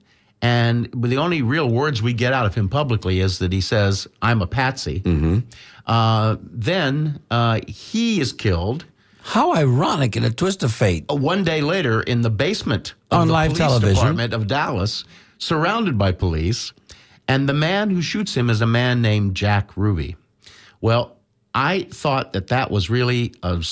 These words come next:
Speaker 1: odd coincidence. And so, uh, the public, um, the public, uh, face of that moment was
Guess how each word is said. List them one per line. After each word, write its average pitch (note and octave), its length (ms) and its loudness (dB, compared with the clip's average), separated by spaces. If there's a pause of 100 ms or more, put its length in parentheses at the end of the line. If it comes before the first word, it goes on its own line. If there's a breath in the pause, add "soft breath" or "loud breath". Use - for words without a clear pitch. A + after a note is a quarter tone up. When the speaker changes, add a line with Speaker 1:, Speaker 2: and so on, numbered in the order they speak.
Speaker 1:
odd A2+ 280 2
coincidence. - 720 -4 (440 loud breath)
And A2 320 2
so, A2+ 520 0
uh, G#2 260 2
the G2 140 0
public, E3 600 -2
um, F#2 680 2 (280)
the G2 260 -2
public, C#3 480 -4
uh, F#2+ 220 2
face D3+ 360 -2
of G#2 100 -2
that F#2+ 240 0
moment G2 320 2
was F#2+ 360 0